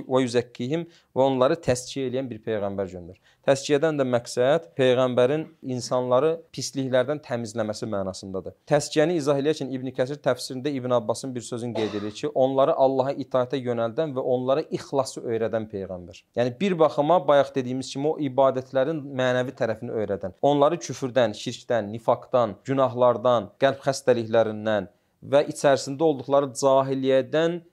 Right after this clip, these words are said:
təmizləyən, onların qəlblərini, vicdanlarını, ruhlarını, mənəviyyatlarını, ailələrini, həyatlarını, uşaqlarını və cəmiyyətlərini təmizləyən bir Peyğəmbər,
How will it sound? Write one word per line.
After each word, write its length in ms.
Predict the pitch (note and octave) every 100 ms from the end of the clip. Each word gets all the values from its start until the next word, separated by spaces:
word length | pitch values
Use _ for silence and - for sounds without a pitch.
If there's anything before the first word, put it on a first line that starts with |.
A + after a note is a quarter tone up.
| _ _ -
təmizləyən, 640 | - C#3 A2 A2 A2 G#2 E2 B2+
onların 420 | C#3 C3+ D#3 D3
qəlblərini, 600 | C3+ B2 A#2+ A#2 A#2 A2 G#2+
vicdanlarını, 720 | A#2 A#2 B2 A#2+ A#2+ A#2 G#2+
ruhlarını, 580 | A#2+ A#2 A#2+ A#2 A#2 G#2
mənəviyyatlarını, 960 | A#2 B2+ A#2+ A2+ A#2 - A2+ A2 G#2 -
ailələrini, 640 | C3 A#2+ A#2+ A2+ A2 G#2+
həyatlarını, 640 | F#2+ C3 B2 - A#2+ A2 A2
uşaqlarını 640 | A#2 C3 - C3 C3+ C#3 - _ _ C3+
və 120 | D3
cəmiyyətlərini 640 | D#3+ D3+ D#3 D3+ D3 E3
təmizləyən 460 | D#3 C3 A#2+ C3+ C#3
bir 100 | A2
Peyğəmbər, 500 | A2+ G2 F#2+ F2 -